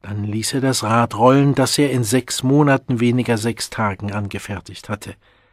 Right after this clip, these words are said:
Wie er das rollen ließ, lief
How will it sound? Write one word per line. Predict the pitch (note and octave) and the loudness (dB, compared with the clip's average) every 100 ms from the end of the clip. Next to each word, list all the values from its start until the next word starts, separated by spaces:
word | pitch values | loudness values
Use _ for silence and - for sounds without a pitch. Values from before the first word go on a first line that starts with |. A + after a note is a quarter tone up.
| _ _ _ _ _ - - _ | _ _ _ _ _ -20 -20 _
Wie | C#3+ D#3 | 2 4
er | D3 | 4
das | B2+ F#3+ - - | 6 4 2 4
rollen | F3 F3+ D3 | 6 8 4
ließ, | A2 G2 D#2+ - - - _ | 2 -4 -8 -12 -12 -12 _
lief | A2 A#2+ A#2 - | -4 0 0 -4